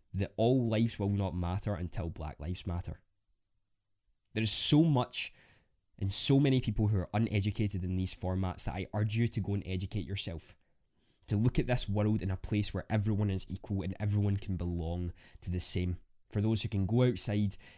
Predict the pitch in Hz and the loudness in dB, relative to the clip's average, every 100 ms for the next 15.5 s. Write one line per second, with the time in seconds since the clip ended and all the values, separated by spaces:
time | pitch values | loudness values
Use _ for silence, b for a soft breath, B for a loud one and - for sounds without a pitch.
0 | B 90 - 113 98 - 92 95 - - | B -6 2 2 2 -2 -2 -4 -6 -10
1 | 92 104 104 - 95 104 107 101 92 92 | -4 -2 -2 -2 -4 -2 0 0 -2 -4
2 | - 90 95 95 92 92 95 85 - - | -2 -2 -2 -4 -4 -4 -4 -6 -10 -16
3 | _ _ _ _ _ _ _ _ _ _ | _ _ _ _ _ _ _ _ _ _
4 | - 98 123 147 139 135 117 117 120 104 | -4 4 6 6 6 4 4 4 2 0
5 | 101 110 101 - 101 107 - 80 107 101 | 2 2 2 0 0 0 -4 -2 2 2
6 | 95 - 90 95 101 - 92 - - 107 | 2 0 -2 0 0 0 0 -2 -2 0
7 | 107 - 104 - - - 104 110 95 87 | 0 0 -4 -2 -6 -2 0 2 0 -4
8 | 90 90 - _ _ _ _ _ _ _ | -4 -6 -8 _ _ _ _ _ _ _
9 | - 113 117 123 123 113 120 117 107 95 | -2 4 4 4 2 0 0 0 0 0
10 | 92 98 - 107 104 90 82 b b b | 2 0 0 2 2 0 -2 b b b
11 | - 90 92 101 104 - 92 87 80 - | -4 0 2 2 0 -2 -2 -4 -4 -2
12 | 92 87 - 90 - _ _ - - 98 | -2 -4 -6 -8 -10 _ _ -20 -10 -6
13 | 95 117 127 - 110 117 110 95 - - | 0 2 2 2 2 2 2 0 -2 -6
14 | 104 107 101 95 98 104 - 98 - - | -2 -2 -2 -2 -2 -4 -8 -10 -8 -6
15 | 113 104 90 - | -4 -2 -2 -4